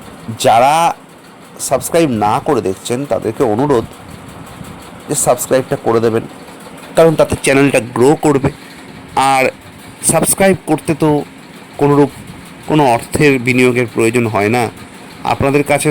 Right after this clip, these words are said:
সাবস্ক্রাইব করে দেওয়াটা একটা মামুলি ছোট্ট কাজ, এক সেকেন্ডের কাজ, কিন্তু আমার চ্যানেলের কাছে এটা এক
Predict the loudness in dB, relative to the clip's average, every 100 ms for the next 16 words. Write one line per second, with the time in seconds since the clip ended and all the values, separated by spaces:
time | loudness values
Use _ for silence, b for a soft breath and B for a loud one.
0 | -2 -2 -2 0 0 0 0 2 4 2
1 | 2 0 0 -4 -8 -10 -20 -20 -20 -20
2 | -20 -8 -2 2 4 2 0 -2 -4 -4
3 | -4 0 0 2 2 0 -2 0 0 0
4 | -2 -2 -4 -4 -6 -12 -12 -18 -20 -20
5 | -20 -20 -4 -2 0 -2 0 0 0 0
6 | 0 2 0 0 -4 -4 -8 -10 -16 -20
7 | -20 -20 -20 -6 -2 0 0 -2 -8 -20
8 | -6 -2 -2